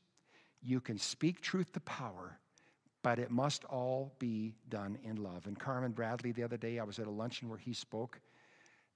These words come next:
uh, and it was about a petition that you've got, Carmen, and we'll be letting you know more about this, but you, you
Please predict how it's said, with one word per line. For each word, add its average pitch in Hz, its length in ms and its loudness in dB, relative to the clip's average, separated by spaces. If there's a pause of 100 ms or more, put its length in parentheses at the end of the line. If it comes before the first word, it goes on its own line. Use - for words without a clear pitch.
uh, 104 220 -2
and 117 120 0
it 110 60 -2
was 107 120 -4
about 113 200 2
a 135 40 0
petition 123 560 -2
that 113 120 -4
you've 117 200 0
got, 107 220 -2
Carmen, 113 400 -2
and 113 100 -2
we'll 110 100 -2
be 110 140 -4 (140)
letting 117 220 0
you 113 100 0
know 113 180 0
more 117 160 0
about 104 200 -4
this, 104 200 -4
but 107 240 -6
you, 107 160 -2 (160)
you 113 140 -4